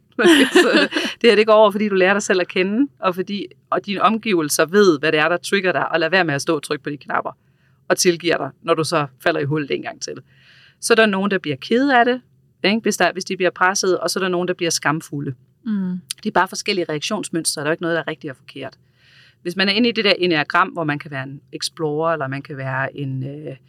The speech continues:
Speaker 1: kunstneren og hjælperen og sådan noget, ikke? Jamen, det er jo der, hvor du går hen, når du bliver presset. Så hvis du er hjælperen, og du bliver presset, så vil det være naturligt for dig at være sådan en, der begynder at bage kager og fikse og sige undskyld, og skal ikke lige hjælpe dig med det her, fordi så får du det bedre.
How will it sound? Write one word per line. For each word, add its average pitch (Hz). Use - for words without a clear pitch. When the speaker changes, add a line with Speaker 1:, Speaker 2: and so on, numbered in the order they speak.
Speaker 1:
kunstneren 135
og 135
hjælperen 165
og -
sådan -
noget, 156
ikke? 170
Jamen, 180
det 214
er 220
jo 220
der, 220
hvor 185
du 180
går 151
hen, 180
når 156
du 143
bliver 131
presset. -
Så -
hvis 180
du 185
er 175
hjælperen, 208
og 156
du 170
bliver 151
presset, 240
så -
vil 214
det 220
være 190
naturligt 175
for 180
dig 175
at 151
være 147
sådan 180
en, 156
der 151
begynder 165
at 135
bage 139
kager 160
og 151
fikse -
og 135
sige 156
undskyld, 165
og 135
skal -
ikke -
lige 185
hjælpe 160
dig 156
med 147
det 165
her, 156
fordi 165
så -
får 208
du 208
det 190
bedre. 139